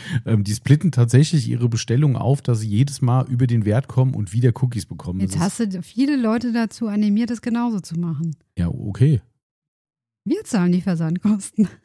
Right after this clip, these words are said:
Speaker 1: Ach so, verdammt. Ähm, ja gut, das
Speaker 2: Also
Speaker 1: muss
Speaker 2: wenn
Speaker 1: auch
Speaker 2: ihr das macht, dann macht's wenigstens am gleichen Tag und dann können wir's in einem Paket packen. <laughs> Nee.
Speaker 1: <laughs> Ja, stimmt, ist auch smart, ja.
Speaker 2: <laughs>
Speaker 1: Ähm, naja, wie dem auch sei, also das war auf jeden Fall sehr beliebt und wir sind nicht mehr zurückgegangen zu dem Lebkuchenherzen. Vielleicht machen wir irgendwann mal wieder eine aktuelle Umfrage, um zu gucken, wie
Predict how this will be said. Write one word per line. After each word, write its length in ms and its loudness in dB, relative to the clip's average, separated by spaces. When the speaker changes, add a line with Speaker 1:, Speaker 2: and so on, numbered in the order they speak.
Speaker 1:
Ach 80 -2
so, 220 -4
verdammt. 280 -12
Ähm, 400 8
ja 120 6
gut, 180 2
das 80 2
Speaker 2:
Also 80 4
Speaker 1:
muss 60 6
Speaker 2:
wenn 80 8
Speaker 1:
auch 60 8
Speaker 2:
ihr 20 6
das 140 2
macht, 200 4
dann 100 4
macht's 200 0
wenigstens 240 2
am 80 4
gleichen 320 0
Tag 200 -2
und 120 0
dann 80 0
können 160 2
wir's 80 2
in 60 0
einem 120 0
Paket 340 0
packen. 240 -4
<laughs> 100 -14
Nee. 320 6
Speaker 1:
<laughs> 60 -12
Ja, 120 4
stimmt, 240 -4
ist 100 -6
auch 160 0
smart, 320 2
ja. 220 4
Speaker 2:
<laughs> 40 2
Speaker 1:
Ähm, 400 8
naja, 280 6
wie 60 2
dem 160 2
auch 80 4
sei, 260 2
also 180 -2
das 200 0
war 140 2
auf 100 -4
jeden 140 0
Fall 120 2
sehr 120 0
beliebt 320 -2
und 100 4
wir 60 2
sind 180 -2
nicht 220 -2
mehr 80 -2
zurückgegangen 640 2
zu 100 -8
dem 180 2
Lebkuchenherzen. 720 0
Vielleicht 240 -4
machen 140 0
wir 80 2
irgendwann 240 0
mal 160 0
wieder 140 -2
eine 180 -4
aktuelle 340 -4
Umfrage, 500 0
um 80 -2
zu 120 -6
gucken, 400 -4
wie 260 -4